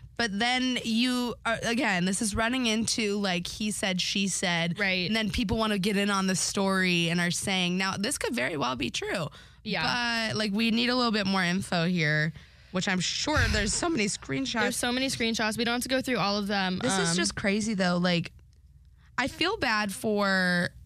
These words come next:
Speaker 1: well, actually, everyone in this <laughs> situation, 'cause I feel like this is getting blown way out of proportion.
Speaker 2: I think it is. I think the bottom line is he was cheating.
Speaker 1: Right.
Speaker 2: Clearly. I forgot to add the screenshots on here, but, um, there,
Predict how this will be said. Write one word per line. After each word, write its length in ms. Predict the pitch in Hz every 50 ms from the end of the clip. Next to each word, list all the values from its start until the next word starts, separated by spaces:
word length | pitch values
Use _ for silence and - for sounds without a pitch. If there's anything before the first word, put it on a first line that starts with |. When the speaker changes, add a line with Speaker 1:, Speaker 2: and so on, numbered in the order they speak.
| - - - - - - - - - - - - - - - - - - - - - - -
Speaker 1:
well, 120 | - - - - -
actually, 600 | - 453 494 - - - - 320 302 277 - - - - - - - 247
everyone 420 | 269 269 233 269 240 214 185 170
in 60 | 190 208
this 140 | - 170
<laughs> 80 | - -
situation, 400 | 208 - 240 262 226 202 220 214
'cause 120 | 190 -
I 60 | 262 247
feel 120 | - 294
like 80 | 320 320
this 80 | 330
is 40 | 330
getting 220 | 359 330 302 269 220
blown 340 | 214 226 220 220 220 208 180
way 160 | 202 202 202
out 140 | 196 196 196
of 40 | 190 180
proportion. 500 | - 175 - 190 160 156 156 143 247 285
Speaker 2:
I 40 |
think 200 | 285 311 320 320
it 100 | - -
is. 100 | 254 240
I 140 | - 220 247
think 240 | 262 302 339 302 294
the 80 | 330 285
bottom 380 | 247 220 208 214 240 262 240
line 320 | 214 202 196 196 202 208 208
is 240 | - 196 185 185
he 140 | - - 220 202
was 260 | 165 160 214 226 -
cheating. 540 | - - 185 165 - 139 139 175 202 208 - - -
Speaker 1:
Right. 320 | 170 165 147 147 147 151 165 202
Speaker 2:
Clearly. 520 | 240 240 233 196 175 151 165 180 196 196 - - - -
I 80 | - 220
forgot 180 | 220 233 240 240
to 80 | 269
add 100 | - 240
the 40 | 247
screenshots 480 | - - - 196 196 185 208 202 196 208
on 140 | 196 196
here, 200 | 196 208 202 196 190
but, 260 | 180 190 190 - -
um, 320 | 185 190 170 165 147 135 - - - -
there, 140 | 220 214